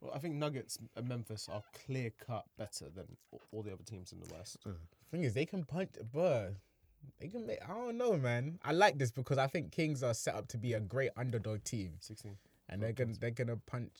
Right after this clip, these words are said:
Speaker 3: they, they can put blood in your mouth, whoever you are. Like, a, a Kings and Grizzlies series? I don't
Speaker 1: D-
Speaker 3: know, man.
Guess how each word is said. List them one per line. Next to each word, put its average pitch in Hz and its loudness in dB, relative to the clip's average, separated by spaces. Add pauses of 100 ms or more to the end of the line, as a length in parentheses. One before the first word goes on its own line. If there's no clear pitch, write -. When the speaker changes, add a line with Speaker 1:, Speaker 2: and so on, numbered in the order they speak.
Speaker 3:
they, 117 -2 (140)
they 123 -2
can 127 -6
put 131 -6
blood 117 0
in 110 0
your 95 -2
mouth, 90 -4
whoever 110 2
you 92 -2
are. 78 -6 (800)
Like, 123 4
a, 120 2 (100)
a 131 2
Kings 214 2
and 139 6
Grizzlies 165 4
series? 254 2 (1300)
I 185 -2
don't 190 4
Speaker 1:
D- 156 6
Speaker 3:
know, 202 12
man. 127 6